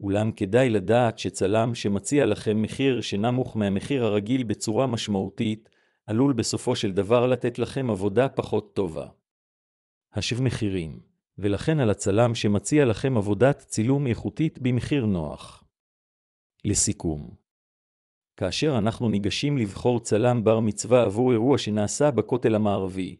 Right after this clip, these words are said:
חשוב לבחור צלם שמנוסה בצילום בכותל, כדי שהוא ידע להתמודד טוב עם הקשיים הסביבתיים שקיימים שם.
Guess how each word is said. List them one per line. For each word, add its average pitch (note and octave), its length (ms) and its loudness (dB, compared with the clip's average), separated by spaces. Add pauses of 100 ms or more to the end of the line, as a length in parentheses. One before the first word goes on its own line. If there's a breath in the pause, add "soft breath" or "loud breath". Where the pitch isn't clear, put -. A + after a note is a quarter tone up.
(400)
חשוב D#3 380 0
לבחור A2 420 0
צלם G#2+ 640 0
שמנוסה G#2 600 0
בצילום A#2 540 0
בכותל, F#2+ 600 -4 (480)
כדי G#2 220 0
שהוא G2+ 240 2
ידע A2 260 4
להתמודד A2 540 0
טוב C3+ 300 4
עם A2 120 0
הקשיים C3+ 400 -2
הסביבתיים A2+ 720 -4
שקיימים G#2+ 600 0
שם. E2 300 -6